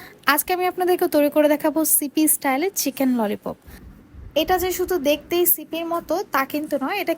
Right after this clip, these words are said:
খেতেও কিন্তু একদম সিপিতে যেই ললিপপটা পাওয়া যায় সেরকমই হয়েছে। খুবই অল্প কিছু উপকরণ দিয়ে এই রেসিপিটি তৈরি করা হয়। এই রেসিপিটি ফলো করে আপনারা নির্দ্বিধায় এই চিকেন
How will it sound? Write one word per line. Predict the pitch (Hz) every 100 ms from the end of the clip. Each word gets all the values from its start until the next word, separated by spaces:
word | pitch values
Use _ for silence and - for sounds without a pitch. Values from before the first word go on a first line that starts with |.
| -
খেতেও | 320 339 339
কিন্তু | 339 339 359 320
একদম | 262 294
সিপিতে | 302 - 302 311 330
যেই | 320 320
ললিপপটা | 285 285 294 302 311
পাওয়া | 330 330
যায় | 285 330
সেরকমই | - 277 277 294 320
হয়েছে। | 240 202 233 233 - - _ _ _ -
খুবই | 349 349 370
অল্প | 320 339 320
কিছু | 359 349 311
উপকরণ | 311 320 320 339
দিয়ে | 320 311 381
এই | 294
রেসিপিটি | 277 - 277 294 269
তৈরি | 294 285
করা | 226 214 220
হয়। | 269 453 _ _ _ _ _ _ -
এই | 330 339
রেসিপিটি | 339 349 349 339
ফলো | 320 294 294
করে | 320 311 -
আপনারা | 285 - 285 285
নির্দ্বিধায় | 277 269 277 277 254 262 302
এই | 277 -
চিকেন | 285 285